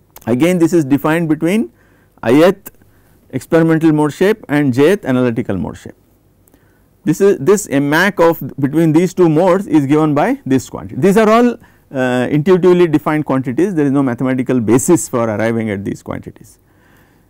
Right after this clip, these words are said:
Now, you, you observe this here we are allowing for complex valued, uh, mode shapes,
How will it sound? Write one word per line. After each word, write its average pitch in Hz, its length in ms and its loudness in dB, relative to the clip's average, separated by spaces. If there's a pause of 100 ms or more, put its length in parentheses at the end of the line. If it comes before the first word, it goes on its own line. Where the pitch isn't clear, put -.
Now, 120 320 -2 (1000)
you, 156 280 4
you 170 320 4
observe 185 420 2
this 190 400 0
here 202 440 2
we 160 120 2
are 160 100 4
allowing 170 320 4
for 170 180 -2
complex 151 420 0
valued, 156 400 0 (500)
uh, 117 60 -12
mode 110 220 -2
shapes, - 400 -2